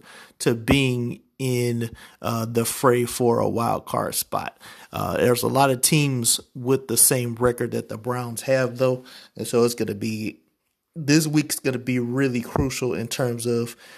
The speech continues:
uh, wins and losses to see if we can move up or if we get kicked down. Now, Baker, he had a two touchdown, one pick, hundred ninety yard game,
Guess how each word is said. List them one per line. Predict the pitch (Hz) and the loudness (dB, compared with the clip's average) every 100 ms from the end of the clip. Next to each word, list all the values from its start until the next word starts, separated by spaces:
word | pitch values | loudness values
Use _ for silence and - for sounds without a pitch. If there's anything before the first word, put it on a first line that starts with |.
| - | -12
uh, | - 117 | -6 -4
wins | 104 123 139 127 | -2 2 2 4
and | 117 117 | 0 2
losses | 131 131 - 120 - | 2 2 0 -6 -6
to | 113 | -4
see | - 135 123 120 117 - - | -2 -2 -2 -2 -4 -6 -6
if | 131 123 | -6 -4
we | 135 135 | -2 -2
can | - 117 110 110 - - _ - | -4 -8 -6 -10 -12 -20 _ -8
move | 127 135 131 120 | 0 2 2 2
up | 127 135 - | 2 2 2
or | 113 117 | 0 0
if | - | 0
we | 120 | -4
get | 110 117 | -2 -6
kicked | - 143 - | -4 -4 -4
down. | 113 120 107 87 107 - - - | -8 -6 -6 -6 -12 -16 -20 -14
Now, | - 123 120 113 - - _ _ _ _ _ _ _ _ _ - - 120 143 - | -2 2 4 2 -2 -8 _ _ _ _ _ _ _ _ _ -20 -14 -12 -12 -12
Baker, | 127 143 160 160 180 180 175 _ _ _ _ _ | 0 4 4 4 4 4 0 _ _ _ _ _
he | - - 165 | -10 -2 0
had | 156 135 127 | 2 2 2
a | 123 | -2
two | - 185 | 0 0
touchdown, | 175 180 151 156 151 156 160 160 156 156 147 | 4 2 2 2 4 6 4 2 2 0 -2
one | 110 120 147 151 | -2 2 2 2
pick, | - 151 147 | 2 0 0
hundred | 110 151 143 127 | -2 -2 -2 -2
ninety | 123 131 127 | -2 -4 -2
yard | 131 131 123 | 2 2 2
game, | 127 135 139 135 | 2 2 0 -2